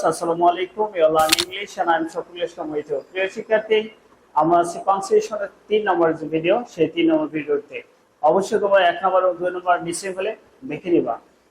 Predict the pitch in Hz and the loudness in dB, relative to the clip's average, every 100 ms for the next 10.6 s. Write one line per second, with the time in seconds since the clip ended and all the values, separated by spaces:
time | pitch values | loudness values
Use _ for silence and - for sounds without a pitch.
0 | _ _ _ _ - 160 156 208 208 220 | _ _ _ _ 0 2 2 2 2 2
1 | 226 185 208 214 208 180 185 185 196 185 | -2 -2 -2 2 2 4 2 2 -8 -10
2 | 180 - 170 185 202 175 165 175 180 175 | -10 -8 -2 0 0 0 2 0 2 2
3 | 190 185 185 190 214 - _ 160 156 175 | 2 -2 -10 -2 -2 -2 _ -4 2 2
4 | 175 - 196 196 - 185 240 240 - 165 | 2 -4 -6 -6 -6 -2 0 -2 -6 -2
5 | 170 160 170 156 151 165 156 160 143 120 | 0 0 -2 -2 -2 -8 -10 -10 -12 -12
6 | 120 _ _ _ _ _ _ - - 165 | -20 _ _ _ _ _ _ -8 0 2
7 | 160 - 190 214 196 170 175 175 175 208 | 2 2 2 4 2 2 2 0 0 2
8 | 180 175 - 185 185 170 - 170 175 180 | 0 0 -12 -14 -6 -4 -2 0 0 -2
9 | 175 175 180 240 - _ _ _ 143 147 | -4 -4 -8 -10 -14 _ _ _ 0 2
10 | 151 165 190 170 202 - | 2 0 0 2 2 2